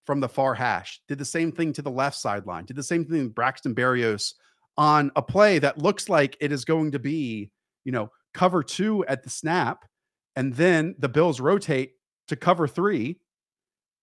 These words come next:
and still he's able to thread it over top of the cornerback that should be attacking that area of the field. What Mike White is doing is,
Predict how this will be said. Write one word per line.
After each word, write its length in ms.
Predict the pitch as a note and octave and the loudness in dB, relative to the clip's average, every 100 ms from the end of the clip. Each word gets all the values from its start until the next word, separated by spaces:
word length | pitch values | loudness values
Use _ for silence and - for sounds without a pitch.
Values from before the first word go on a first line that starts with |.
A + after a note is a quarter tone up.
| _ - | _ -4
and 140 | C#3+ | -4
still 340 | - F#3+ A#3 E3 | 0 4 6 4
he's 200 | D#3+ C3+ | 2 -2
able 240 | D3+ D#3 | -2 0
to 80 | D3 | -4
thread 240 | - D#3+ | 0 2
it 100 | D#3+ | 4
over 180 | D3+ D3+ | 2 -2
top 280 | C3+ D#3 D3+ | -2 -2 -2
of 20 | |
the 80 | C#3+ | -8
cornerback 520 | - F#3+ F3+ C#3 C#3 | -4 -2 0 -2 -2
that 120 | C3+ | -6
should 180 | - D#3 | -6 -4
be 120 | D3 | -4
attacking 400 | C#3 D3 C#3+ D3+ | -4 -4 -2 -2
that 100 | C#3+ | -2
area 200 | C3+ D3 | 0 -2
of 40 | C#3+ | -2
the 60 | |
field. 420 | C3 G3 F#3+ - _ _ _ _ _ | -6 -8 -10 -12 _ _ _ _ _
What 180 | D3+ D#3 | -6 2
Mike 240 | D3+ A3+ | 4 4
White 240 | G3 G3 E3 | 6 4 4
is 140 | C#3 | 0
doing 480 | C#3 D3 G#2 F#2 F#2 _ _ _ _ | -2 0 -2 -6 -12 _ _ _ _
is, 520 | C#3 C3+ B2+ A2 | 0 2 0 -4